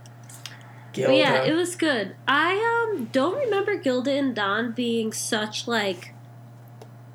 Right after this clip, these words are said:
Speaker 1: so into the story. I'm glad they are. Oh, he's, like,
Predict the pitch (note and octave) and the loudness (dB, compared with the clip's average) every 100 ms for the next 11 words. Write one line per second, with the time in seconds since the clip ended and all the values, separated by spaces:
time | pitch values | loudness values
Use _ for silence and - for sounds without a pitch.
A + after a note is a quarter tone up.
0 | - - - C4+ C4+ C4 - A3+ B3 C#4 | -18 -8 0 2 2 0 0 0 0 0
1 | A#3 A#3 - G3+ F#3+ A#3 F4 G4 - - | -2 -2 -2 -2 0 0 0 -4 -8 -20
2 | - - - - A#3+ B3 A#3+ A#3 B3+ A3+ | -20 -20 -16 -2 0 0 0 2 2 2
3 | A#3+ G3 G#3+ F#3 F3 - - D4 - G4+ | 0 0 0 -2 -4 -10 -12 -8 2 2
4 | A4 G4+ G#4 G#4 G#4+ G#4 | 2 2 0 2 0 0